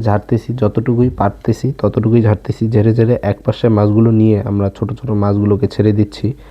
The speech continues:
এবং যে বাটা মাছগুলো খাওয়ার সমান সেই মাছগুলোকে ধরতেছি এবং দুই একটা বড় মাছও ধরতেছি। যেহেতু আমরা গ্রামে থাকি, তাই আমাদের মাছের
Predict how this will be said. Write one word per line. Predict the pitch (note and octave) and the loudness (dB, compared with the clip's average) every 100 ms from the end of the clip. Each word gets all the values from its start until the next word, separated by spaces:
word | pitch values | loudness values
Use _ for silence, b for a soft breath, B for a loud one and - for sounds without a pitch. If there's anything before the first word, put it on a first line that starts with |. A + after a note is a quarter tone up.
| B B B A2 | B B B 0
এবং | B2 B2+ A#2 | 2 4 4
যে | C3 C3 - - - - A2+ | 0 0 -16 -20 -20 -8 -2
বাটা | G#2 A2+ A#2 | 0 2 2
মাছগুলো | A2+ A2 A2 A2 D#3+ - b b b b b b _ - | 2 0 0 -2 -4 -12 b b b b b b _ -2
খাওয়ার | A2+ A#2 A#2+ - | 2 2 0 -2
সমান | G#2 G#2 A#2+ - - | -2 0 -2 -6 -4
সেই | G#2+ G#2+ | -2 0
মাছগুলোকে | G#2 G#2+ A2+ A#2 A2+ A2+ | -2 0 -2 0 0 0
ধরতেছি | - - - A#2 A2 | -2 -4 -2 -2 0
এবং | A2 A2 | 0 0
দুই | A2 G#2+ | 0 -2
একটা | - A2 G2+ | -2 0 2
বড় | G2 G#2+ | 2 2
মাছও | G#2 A2+ | 0 0
ধরতেছি। | G#2 G2+ G#2 F#2 E3+ - b b b b b - - | 0 2 -2 0 -2 -2 b b b b b -18 0
যেহেতু | A#2+ B2+ C3 D3 | 4 4 2 0
আমরা | D3 C#3 A#2 | 2 0 2
গ্রামে | A2+ B2 | 2 2
থাকি, | C3+ B2+ - G2+ - - - - | 0 -2 -4 -6 -8 -20 -6 0
তাই | G2+ G2+ - | 0 0 -2
আমাদের | G2+ G2+ G2+ G2 | -2 2 2 2
মাছের | G2+ G2+ A#2 | 0 2 0